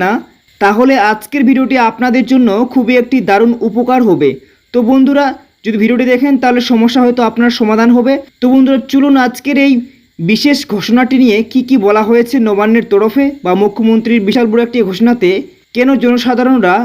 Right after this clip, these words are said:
এই সমস্ত প্রকল্প থেকে বা এই সমস্ত প্রকল্পের টাকা থেকে বঞ্চিত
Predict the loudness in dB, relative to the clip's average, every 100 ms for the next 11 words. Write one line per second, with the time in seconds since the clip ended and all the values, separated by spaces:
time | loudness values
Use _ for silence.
0 | -4 -2 0 0 -2 0 -2 0 0 -2
1 | -2 -2 0 -2 -2 -2 -2 0 -2 0
2 | 0 0 0 0 0 0 -2 -2 -2 -2
3 | 0 0 0 -2 -2